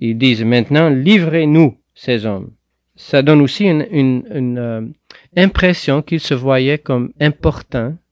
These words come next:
Et peut-être à cause de ça, l'orgueil des Benjaminites était incité. Et aussi, le fait qu'ils ont fait un ultimatum n'est pas un bon, un signe non plus.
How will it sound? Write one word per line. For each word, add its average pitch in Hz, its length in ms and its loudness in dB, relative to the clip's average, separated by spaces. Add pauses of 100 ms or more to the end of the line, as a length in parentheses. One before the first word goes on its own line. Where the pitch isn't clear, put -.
(380)
Et 131 60 -6
peut-être 160 480 -2 (340)
à - 160 -10
cause 190 240 2
de 202 80 -2
ça, 220 280 0
l'orgueil 127 640 0
des 117 140 -8
Benjaminites 120 920 -6 (240)
était 117 460 -6
incité. 117 640 -8 (600)
Et 147 220 2
aussi, 147 500 -4 (280)
le 147 180 0
fait 190 260 -2
qu'ils 165 200 2
ont 147 140 2
fait 165 360 -6
un 139 140 2
ultimatum 143 960 0 (140)
n'est 117 100 -6
pas 135 200 -8
un 117 120 -6
bon, 117 280 -8 (280)
un 127 80 -10
signe 135 280 -2
non 101 160 -8
plus. 110 260 -8